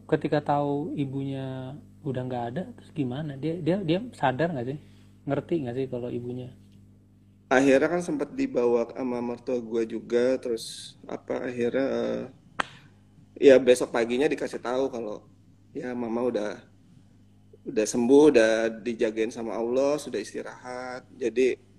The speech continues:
Speaker 2: kalau misalnya kamu kangen sama mama, eh, kamu doain aja gitu.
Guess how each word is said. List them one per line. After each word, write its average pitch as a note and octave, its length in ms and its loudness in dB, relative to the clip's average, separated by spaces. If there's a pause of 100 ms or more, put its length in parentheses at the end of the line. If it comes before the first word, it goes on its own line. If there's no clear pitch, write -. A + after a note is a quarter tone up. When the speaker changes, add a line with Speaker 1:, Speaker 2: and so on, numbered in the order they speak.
(280)
Speaker 2:
kalau A#2+ 180 -2
misalnya A#2 420 -2
kamu A#2 280 -2
kangen A#2 360 -2
sama A2+ 440 -2
mama, C3 720 2 (800)
eh, A#2 420 -2 (260)
kamu B2 220 2
doain A2 340 6
aja B2 600 4 (300)
gitu. - 640 -6